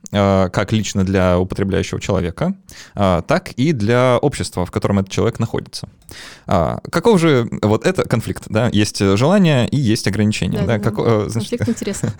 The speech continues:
Speaker 1: <laughs> а, к какому решению мы как общество прибегаем? А, как мы с этой проблемой собираемся бороться-то? Какой у нас план?
Speaker 2: А,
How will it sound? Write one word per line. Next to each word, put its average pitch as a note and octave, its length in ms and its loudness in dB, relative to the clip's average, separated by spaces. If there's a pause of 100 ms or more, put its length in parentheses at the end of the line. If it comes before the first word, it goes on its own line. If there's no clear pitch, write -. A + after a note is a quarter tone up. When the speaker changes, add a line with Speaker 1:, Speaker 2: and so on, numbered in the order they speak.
(100)
Speaker 1:
<laughs> - 200 -12
а, G2 400 4
к C3+ 240 2
какому A3+ 280 2
решению E3 380 4
мы A2 100 4
как - 140 -12
общество C#3 260 -2
прибегаем? A#2 560 -2 (140)
А, F2+ 760 0
как B2+ 200 -2
мы G#2+ 500 0
с - 80 -8
этой A2+ 140 -2
проблемой G#2 320 0
собираемся G2+ 320 -4
бороться-то? - 420 -6
Какой - 180 -4
у - 40 0
нас G2 100 -2
план? F2+ 280 -2 (240)
Speaker 2:
А, F#3+ 520 0